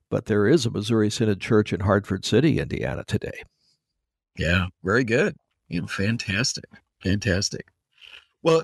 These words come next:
Speaker 2: uh, Ken, what I, I love what you're, you're doing here. You're working to make sure that people are aware of the,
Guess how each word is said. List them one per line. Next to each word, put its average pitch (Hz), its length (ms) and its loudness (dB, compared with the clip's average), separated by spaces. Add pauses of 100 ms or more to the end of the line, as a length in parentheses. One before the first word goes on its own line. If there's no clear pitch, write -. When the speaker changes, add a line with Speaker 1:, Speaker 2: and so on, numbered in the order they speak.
Speaker 2:
uh, 139 120 0
Ken, 196 200 2
what 135 240 0
I, 113 280 2
I 123 100 2
love 147 240 2
what 151 300 -2
you're, 123 180 2
you're 113 180 0
doing 139 300 2
here. 160 400 0
You're 110 460 2 (560)
working 165 540 2
to - 120 -6
make 120 340 2
sure 135 240 2
that 113 160 0
people 113 320 0
are 95 180 4
aware 95 500 2
of 95 480 2 (340)
the, 95 540 2